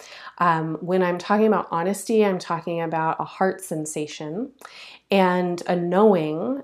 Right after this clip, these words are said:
that your heart is, uh, integrating, is clearly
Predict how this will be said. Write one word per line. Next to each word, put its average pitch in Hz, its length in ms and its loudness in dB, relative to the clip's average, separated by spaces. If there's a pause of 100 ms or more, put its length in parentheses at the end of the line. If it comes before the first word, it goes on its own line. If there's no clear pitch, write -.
that 170 680 0
your 185 880 2
heart 208 720 -4 (140)
is, 175 840 2
uh, 160 360 0 (120)
integrating, 160 840 0
is 165 480 -6 (220)
clearly 220 800 6